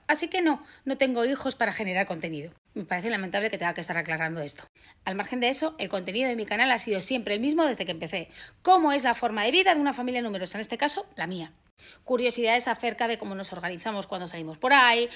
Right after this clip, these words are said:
curiosidades acerca de la cantidad de comida que consumimos, cómo nos organizamos a la hora de dormir. Pero una cosa es eso y otra cosa es mostrar sus fobias, sus miedos, sus notas, sus, mm, preocupaciones, cosas que no compartía nunca, ni por aquí, ni por ningún contenido exclusivo.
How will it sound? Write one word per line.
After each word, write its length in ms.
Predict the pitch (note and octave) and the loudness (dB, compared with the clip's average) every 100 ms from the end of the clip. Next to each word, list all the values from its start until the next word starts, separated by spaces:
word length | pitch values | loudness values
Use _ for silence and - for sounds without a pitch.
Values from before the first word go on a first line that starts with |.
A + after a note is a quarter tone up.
| - - | -12 -2
curiosidades 540 | C4 B3+ A#3 A3 A3 | 2 2 2 0 0
acerca 400 | A3+ A3 G#3+ A3 | -2 -4 -2 -2
de 240 | G3+ A3 G#3+ | 0 0 0
la 100 | G3 | -2
cantidad 240 | G3 G3 | -2 -2
de 40 | |
comida 360 | G3 F#3+ F#3+ F3 | -2 -4 -4 -4
que 80 | - | -6
consumimos, 580 | G3 G#3+ C#4 C4 A3+ A3 - _ | -6 2 4 4 2 0 -6 _
cómo 220 | C#4+ C4+ | 4 4
nos 120 | B3+ | 2
organizamos 520 | A3+ A3 A3 G#3+ G3 G3 | -2 -2 -2 -4 -6 -2
a 40 | |
la 60 | F#3 | 0
hora 100 | F#3+ | 4
de 140 | A3+ | 6
dormir. 480 | C#4+ D4 C4 C4 - _ _ | 6 4 2 0 -6 _ _
Pero 160 | F3 F3+ | -10 -6
una 160 | F3+ | -6
cosa 200 | G3 B3 | -4 -4
es 80 | C4 | -2
eso 280 | E4+ B3+ D4+ - | -2 -2 -6 -6
y 40 | |
otra 160 | - F3+ | -6 -6
cosa 180 | F#3+ | -6
es 60 | G3+ | -6
mostrar 460 | G#3+ G#3 C4 B3 - - - | -6 0 2 2 -2 -20 -16
sus 200 | G#3+ - | -14 -2
fobias, 380 | B3 A3+ A3 | 0 0 -2
sus 240 | A3+ F3+ D#3+ | -6 -10 -2
miedos, 500 | A3+ A#3 F#3+ A3 - | 2 2 0 -6 -10
sus 140 | E3+ | -8
notas, 480 | F#3+ B3 B3 G3 G3 - - | -2 -2 2 0 0 -10 -16
sus, 460 | - - F3 - F#3+ | -12 -8 -6 -6 -6
mm, 140 | E3+ | -6
preocupaciones, 800 | F3+ G3 G3 G3 B3 G#3+ G#3 - - - | -4 2 2 4 4 2 -2 -6 -18 -2
cosas 440 | D#4+ E4 D#4+ F#4 - - | 6 6 8 4 2 -8
que 100 | - | -2
no 120 | A3 | 0
compartía 420 | A#3 G#3+ - G3+ G3+ | 2 4 4 6 4
nunca, 300 | F4+ - D#3 | 4 -2 -8
ni 100 | D#3+ | -8
por 160 | F3 | -6
aquí, 160 | F#3+ A4 - - | 2 2 2 -6
ni 140 | A#3+ A#3+ | -4 2
por 240 | B3 A#3+ | 4 4
ningún 380 | B3+ B3+ D#4+ A4 | 2 2 2 4
contenido 500 | A#4+ G#4+ F4 D#4+ E4 | 4 4 6 6 4
exclusivo. 540 | E4+ E4 B3+ D#3+ E3+ | 2 2 0 -2 -6